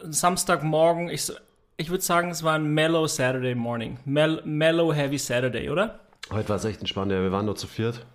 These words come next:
Speaker 2: was beim Heavy Saturday ja irgendwie echt eine kleine Gruppe ist.
Speaker 1: Ja, nicht
Speaker 2: Das
Speaker 1: so
Speaker 2: war,
Speaker 1: viele.
Speaker 2: war, war chillig heute. Sonne hat geschienen, jeder hat sein Ding gemacht.
Speaker 1: Ja, ich fand auch, also es war gut für die,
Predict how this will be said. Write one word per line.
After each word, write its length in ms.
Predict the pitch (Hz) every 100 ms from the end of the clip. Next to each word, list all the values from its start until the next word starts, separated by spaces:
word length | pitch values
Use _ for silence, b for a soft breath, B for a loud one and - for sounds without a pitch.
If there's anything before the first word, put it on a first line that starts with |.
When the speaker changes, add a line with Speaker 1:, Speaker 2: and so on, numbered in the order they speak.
| _ -
Speaker 2:
was 160 | 95
beim 160 | - 90
Heavy 160 | 92
Saturday 440 | 95 98 98 98 98
ja 120 | 95
irgendwie 240 | 90 98
echt 160 | 92 -
eine 80 | 95
kleine 260 | - 92
Gruppe 280 | 90 95 -
ist. 220 | 90 - - -
Speaker 1:
Ja, 220 | 143 - _
nicht 140 | 160
Speaker 2:
Das 60 | 147
Speaker 1:
so 80 | 151
Speaker 2:
war, 100 | 151
Speaker 1:
viele. 160 | 139
Speaker 2:
war, 200 | 143 147 143
war 80 |
chillig 260 | 147 151 117
heute. 140 | 95
Sonne 240 | 87 117 127
hat 120 | 123
geschienen, 580 | 123 - 127 127 123 - b b b -
jeder 180 | 104
hat 100 | 104
sein 140 | 104 101
Ding 120 | 120
gemacht. 400 | 127 120 120 - - _ _ b b
Speaker 1:
Ja, 140 | - 190
ich 80 | 185
fand 160 | 180
auch, 160 | 175 180
also 160 | 147
es 80 | 147
war 240 | 156 160 165
gut 400 | - 196 208 -
für 140 | 180
die, 240 | 170 160